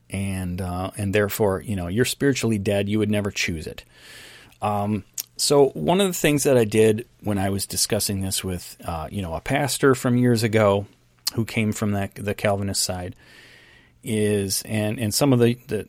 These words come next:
kind of the, uh, Christian teachers on YouTube that I've followed over the years, is looked into this idea of total depravity. And really, as Don and we were kind of trying to recollect what we were talking about a few months ago this morning,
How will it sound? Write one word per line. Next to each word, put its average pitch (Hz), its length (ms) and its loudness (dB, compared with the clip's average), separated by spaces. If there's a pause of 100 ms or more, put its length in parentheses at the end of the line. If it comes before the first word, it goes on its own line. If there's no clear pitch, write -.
kind 110 180 0
of 101 80 -2
the, 95 220 -2 (600)
uh, 87 180 -8
Christian 110 600 0
teachers 110 460 -4
on 101 140 0
YouTube 104 460 0
that 95 140 -2
I've 95 360 -4 (120)
followed 98 400 -2
over 95 180 -4
the 90 100 -6
years, 90 340 -6 (720)
is 104 220 -2
looked 135 300 4
into 120 280 0
this 101 240 0
idea 95 500 -2
of 92 480 -6 (460)
total 104 280 0
depravity. 90 600 -4
And 104 220 -2
really, 127 480 2 (340)
as 107 220 -4
Don 117 340 0
and 107 80 0
we 110 100 0
were 107 140 0
kind 110 240 -2
of 98 220 -6 (340)
trying 117 200 0
to 107 60 0
recollect 107 600 0
what 98 160 0
we 107 120 -2
were 95 100 -2
talking 107 400 -2
about 90 320 -2
a - 80 -20
few 104 120 -4
months 92 280 -6
ago 90 220 -6
this 92 220 -6
morning, 120 460 0